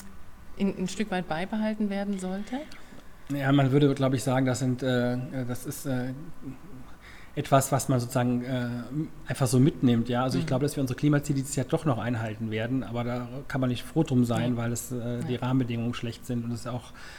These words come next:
Speaker 2: einen Einmaleffekt hat. Aber man merkt schon, die Luft sozusagen ist besser und, äh, ist weniger, ähm, Schadstoffe, ja, weniger C O zwei Ausstoß. Äh, aber i-, ich glaube, dass wir jetzt nicht den Fehler machen müssen, wenn wir jetzt Konjunkturprogramme, und die werden ja folgen müssen, um die Krise abzumildern.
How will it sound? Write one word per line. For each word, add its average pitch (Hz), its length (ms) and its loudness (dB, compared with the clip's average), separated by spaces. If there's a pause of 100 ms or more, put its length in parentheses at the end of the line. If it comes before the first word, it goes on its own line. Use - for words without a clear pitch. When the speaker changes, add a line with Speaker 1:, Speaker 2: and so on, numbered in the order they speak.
(160)
Speaker 2:
einen 131 80 -4
Einmaleffekt 131 800 2
hat. 135 140 -4
Aber 131 100 0
man 120 160 4
merkt 123 240 0
schon, 151 140 8
die 131 100 8
Luft 135 320 6
sozusagen 127 400 0
ist - 140 -8
besser 120 440 2
und, 123 160 0
äh, 120 200 -2 (300)
ist - 120 -6
weniger, 117 520 2
ähm, 120 380 -2 (220)
Schadstoffe, 127 500 -2
ja, 123 420 0
weniger 120 260 0
C 120 120 -4
O 120 40 -2
zwei 117 260 -2
Ausstoß. 120 500 -2 (340)
Äh, 127 200 0 (100)
aber 139 420 8
i-, 147 140 4
ich - 140 -6
glaube, 135 260 4
dass 127 220 0
wir 127 320 4 (200)
jetzt 139 220 0
nicht 196 180 8
den 196 120 10
Fehler 131 240 6
machen 117 260 2
müssen, 110 240 -2
wenn 120 80 2
wir 120 100 4
jetzt 113 200 -4
Konjunkturprogramme, 123 800 4
und 113 60 2
die 113 100 0
werden 127 240 4
ja 113 80 2
folgen 117 340 -2
müssen, 117 220 -2
um 113 60 -2
die 117 60 -6
Krise 120 280 -2
abzumildern. 113 640 0